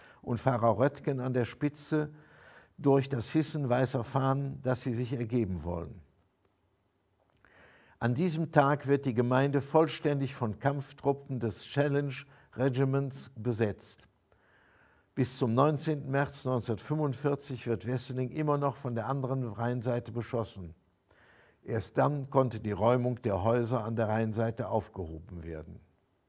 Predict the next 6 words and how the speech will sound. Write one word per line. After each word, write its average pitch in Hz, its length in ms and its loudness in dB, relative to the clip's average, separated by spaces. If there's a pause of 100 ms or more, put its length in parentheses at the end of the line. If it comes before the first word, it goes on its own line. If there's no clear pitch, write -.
(2000)
Anneliese 135 540 6
Schöneberger, 147 760 2
Jahrgang 120 480 6
neunzehnhundertsiebenundzwanzig, 117 1700 -2
erinnerte 101 580 -2
sich. 80 420 -14